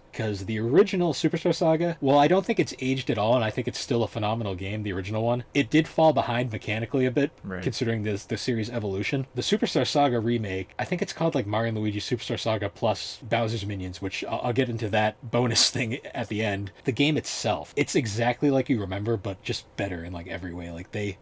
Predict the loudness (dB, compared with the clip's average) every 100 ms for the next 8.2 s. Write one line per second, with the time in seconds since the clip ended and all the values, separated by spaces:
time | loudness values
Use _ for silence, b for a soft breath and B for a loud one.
0 | -4 2 4 4 4 2 0 2 2 2
1 | 0 -2 -2 -2 -2 0 0 2 0 0
2 | 0 0 -2 -4 -2 -2 0 0 -2 -4
3 | -4 -4 -2 -2 -2 0 -2 -2 -4 -2
4 | -2 -2 -4 -8 -6 0 2 6 8 8
5 | 6 4 2 -4 -2 -2 0 -2 2 4
6 | 4 4 2 -2 -2 -2 -2 0 0 0
7 | -2 -6 -6 0 0 2 0 -2 -4 -2
8 | 0